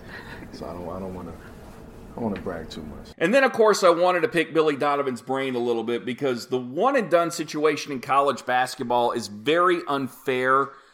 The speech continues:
Speaker 2: to judge coaches on, especially if you're gonna play a season that's over thirty games. I, for one, believe it should be overall body of work. That's how I would judge you if you're an A D. And if you're winning twenty plus games a year,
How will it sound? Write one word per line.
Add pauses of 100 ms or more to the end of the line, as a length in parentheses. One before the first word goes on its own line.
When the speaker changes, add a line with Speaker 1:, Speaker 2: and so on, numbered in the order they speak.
(240)
Speaker 2:
to
judge
coaches
on,
especially
if
you're
gonna
play
a
season
that's
over
thirty
games. (580)
I,
for
one,
believe
it
should
be
overall
body
of
work.
That's
how
I
would
judge
you
if
you're
an
A
D.
And
if
you're
winning
twenty
plus
games
a
year,